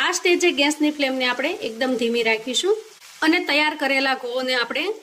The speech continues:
જો આ રીતે પાથરી દેવાનો છે. આ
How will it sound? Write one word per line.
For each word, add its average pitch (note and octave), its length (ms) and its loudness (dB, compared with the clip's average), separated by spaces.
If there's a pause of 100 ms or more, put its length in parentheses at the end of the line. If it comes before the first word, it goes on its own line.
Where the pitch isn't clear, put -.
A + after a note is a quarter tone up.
(400)
જો A#3+ 100 -2 (580)
આ C4 180 2
રીતે C#4 280 -4
પાથરી A3+ 380 -2
દેવાનો G#3+ 420 -2
છે. E4+ 100 -8 (4000)
આ D4 40 4